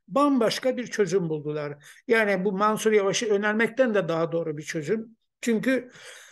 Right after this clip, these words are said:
karşısında değil, yanına geçti. Öbür kişi de karşısında değil, yanına geçti. Böylece en geniş kesimlerden, e, oy alabilmesini hede-, şeyin,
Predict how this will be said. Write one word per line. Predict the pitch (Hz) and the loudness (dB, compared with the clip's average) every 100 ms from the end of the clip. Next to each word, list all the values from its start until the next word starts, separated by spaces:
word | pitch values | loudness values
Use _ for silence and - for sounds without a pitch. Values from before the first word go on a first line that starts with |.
| _ | _
karşısında | - 190 - 247 - 214 220 | 0 4 4 2 2 2 2
değil, | 196 254 196 | 2 2 4
yanına | 214 226 220 196 | 4 4 2 2
geçti. | 160 135 - 151 139 | 0 -2 -4 -6 0
Öbür | 226 220 254 | 4 4 2
kişi | 202 220 | -4 0
de | 226 | 0
karşısında | 196 175 151 - 196 160 151 | 0 -2 -4 -6 -6 -4 -4
değil, | 156 151 | -2 0
yanına | 190 196 214 | 0 2 0
geçti. | 185 165 143 - 254 | 0 0 0 -2 -2
Böylece | 175 240 247 220 202 233 220 _ - - - | 2 2 4 0 2 0 -2 _ -20 -20 -8
en | 349 370 370 349 | -4 -2 -2 0
geniş | 302 262 - | 0 0 -2
kesimlerden, | 226 - 226 190 185 175 185 220 226 _ _ _ _ _ _ 247 | -2 -4 -4 -6 -6 -4 -6 -8 -12 _ _ _ _ _ _ -4
e, | 180 165 160 156 151 - - - | 0 2 2 0 -2 -6 -6 2
oy | 285 277 | 4 4
alabilmesini | 214 185 170 175 165 165 - 180 165 135 | 4 2 2 0 0 -2 -4 -4 -4 -2
hede-, | 170 208 - - - _ _ | -2 -4 -10 -16 -20 _ _
şeyin, | - 202 156 202 220 | -6 0 2 2 -2